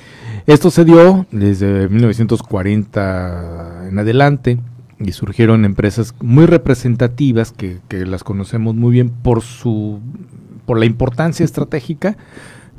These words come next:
por el número de empleados que tiene y la capacidad de ser empresas grandes, como el caso de la Comisión Federal de Electricidad, Petróleos Mexicanos, eh, Luz y Fuerza del Centro,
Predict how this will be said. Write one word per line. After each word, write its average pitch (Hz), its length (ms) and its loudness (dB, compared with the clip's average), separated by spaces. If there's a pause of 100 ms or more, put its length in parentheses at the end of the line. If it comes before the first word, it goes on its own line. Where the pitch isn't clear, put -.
(120)
por 123 200 6
el 113 180 4
número 147 520 4 (240)
de 101 340 -8
empleados 120 480 0
que 147 80 -6
tiene 156 240 -4
y 156 60 -2
la 113 160 -2
capacidad 123 540 -4
de 143 120 -2
ser 117 220 -2
empresas 107 400 -4
grandes, 180 320 -2
como 98 180 0
el 101 80 -6
caso 113 320 -4
de 95 200 -4 (840)
la 117 140 2
Comisión 117 320 4
Federal 104 240 2
de 101 40 -2
Electricidad, 160 680 0 (480)
Petróleos 104 400 -2
Mexicanos, 147 920 -4
eh, 104 120 -4
Luz 107 220 -6
y 104 60 0
Fuerza 101 400 -4
del 101 180 -4
Centro, 135 720 0